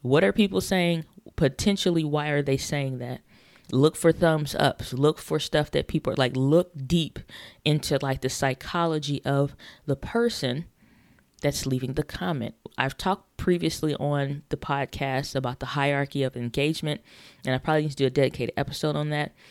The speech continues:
But the thing is, is that somebody that's, that goes from being a viewer to they hit the like button, to they comment, to them sharing, the people that have now reached the point to where they are commenting, you really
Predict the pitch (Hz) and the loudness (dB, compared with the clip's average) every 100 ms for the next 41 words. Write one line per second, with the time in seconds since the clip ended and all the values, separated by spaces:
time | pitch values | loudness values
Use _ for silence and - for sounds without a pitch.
0 | - - - 139 135 170 190 185 160 147 | -20 -14 -6 -2 0 2 4 2 0 -2
1 | 139 127 - 160 175 170 151 135 - - | -4 -4 -2 0 2 0 2 0 -2 -4
2 | 139 135 143 139 - 143 139 139 131 123 | 0 2 4 4 2 0 2 2 0 -2
3 | - 123 120 113 127 120 143 170 196 185 | -4 -2 0 -2 -6 -2 0 2 2 0
4 | 185 _ _ _ _ - 151 135 131 127 | 0 _ _ _ _ -6 -2 -2 0 0
5 | 135 123 117 139 156 - - 160 160 147 | 0 -2 0 4 2 0 0 0 0 -6
6 | - 143 107 - - 151 151 147 - - | -4 -4 -4 -6 -4 -2 -2 -4 -6 -8
7 | 131 131 127 123 - 165 160 165 160 - | -8 -6 -4 -2 0 2 4 2 0 -4
8 | - - - _ _ _ _ _ - 131 | -20 -20 -20 _ _ _ _ _ -2 -2
9 | - 202 220 190 175 147 135 143 170 165 | 2 0 2 4 4 4 2 2 2 2
10 | 165 - 147 - 151 - 143 143 143 139 | 0 0 -6 -4 -8 -4 0 0 2 0
11 | 127 117 - - 143 156 175 - 208 220 | -4 -8 -10 -4 -2 0 0 2 0 0
12 | - _ _ _ _ _ 143 147 165 160 | -6 _ _ _ _ _ -6 -2 0 0
13 | 139 127 139 175 180 180 180 | -2 -2 4 4 6 4 0